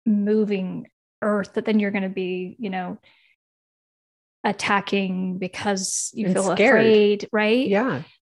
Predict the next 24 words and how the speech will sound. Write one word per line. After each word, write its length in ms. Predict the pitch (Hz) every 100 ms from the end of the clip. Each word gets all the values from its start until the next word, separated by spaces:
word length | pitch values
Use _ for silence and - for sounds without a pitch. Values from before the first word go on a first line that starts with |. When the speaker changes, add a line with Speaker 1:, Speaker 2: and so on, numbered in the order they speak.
| -
Speaker 1:
So 140 | 247
you 120 | 254
have 220 | 226 294 -
to 100 | 254
know, 560 | 233 220 220 208 208 - - - -
you 160 | 226
know, 220 | 208 202 - _ _ _ -
I 80 | 214
go 140 | 214
back 280 | 196 180 -
to 80 | 226
that 360 | 202 190 - - _ _ _ _ - - _ -
first 340 | 196 196 -
<laughs> 100 | 262
relationship, 880 | 233 190 - 233 277 - - 359 - - - - - - - -
um, 420 | 240 226 214 - _ _
where 220 | - 240 247
he 160 | 240
worked 220 | 240 233
with 100 | 294
a 40 | 277
lot 100 | 269
of 80 | 254
women. 400 | 240 262 339